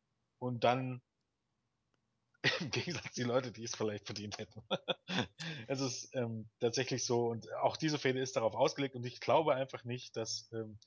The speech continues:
wenn Kevin Owens den Titel abgewinnt, weil, weil das ist wieder so, so typisch. Überlegt mal, wie so die Intercontinental Championship Fäden liefen. Entweder hat's, hat's ein paar Matches gedauert, bis der Heel, äh, das Match gewann, oder der Heel hat sofort gewonnen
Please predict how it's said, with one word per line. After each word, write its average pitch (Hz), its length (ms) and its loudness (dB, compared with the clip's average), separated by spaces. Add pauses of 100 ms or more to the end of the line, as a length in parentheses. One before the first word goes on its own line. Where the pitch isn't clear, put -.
(340)
wenn 151 160 2
Kevin 143 220 2
Owens 131 240 -2
den 120 100 -10
Titel - 180 -6
abgewinnt, 135 480 -2 (300)
weil, 165 240 -2
weil 175 120 4
das 175 120 -4
ist 214 140 -2
wieder 202 120 0
so, 180 140 -2
so 175 160 0
typisch. 180 460 -2 (420)
Überlegt 165 340 4
mal, 190 140 2
wie 190 160 2
so 180 160 2
die 151 180 -4
Intercontinental 165 560 0
Championship 143 400 -4
Fäden 127 220 0
liefen. 107 300 -2 (640)
Entweder 165 420 6
hat's, 160 400 0
hat's - 300 -4
ein 147 80 -4
paar 147 160 6
Matches 151 280 -2
gedauert, 165 360 6
bis 127 120 -10
der 131 120 -4
Heel, 143 380 0
äh, 123 120 -8
das 127 180 -6
Match 151 180 -4
gewann, 143 300 4 (480)
oder 208 240 6
der 160 240 6
Heel 156 160 2
hat 156 140 2
sofort 160 300 2
gewonnen 208 500 -4